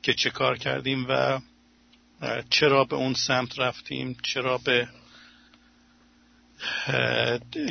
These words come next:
دنبال، یعنی تحقیقاتی بودم که، م، بتونه اثرگذار باشه تو زندگی آدم‌هایی که به نوعی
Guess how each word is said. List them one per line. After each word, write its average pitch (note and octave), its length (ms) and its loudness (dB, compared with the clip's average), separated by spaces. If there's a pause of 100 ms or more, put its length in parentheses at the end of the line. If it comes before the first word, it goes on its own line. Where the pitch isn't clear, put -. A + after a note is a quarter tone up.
دنبال، B2+ 300 2
یعنی B2+ 200 0
تحقیقاتی B2 600 0
بودم B2+ 380 0
که، C3 320 -2 (100)
م، D#2+ 600 -8
بتونه A2+ 500 -2
اثرگذار A#2+ 680 0
باشه A#2+ 300 -6
تو B2 140 -10
زندگی A#2+ 640 -2 (480)
آدم‌هایی B2 500 0
که C3 140 -4
به B2 240 0
نوعی C3 340 0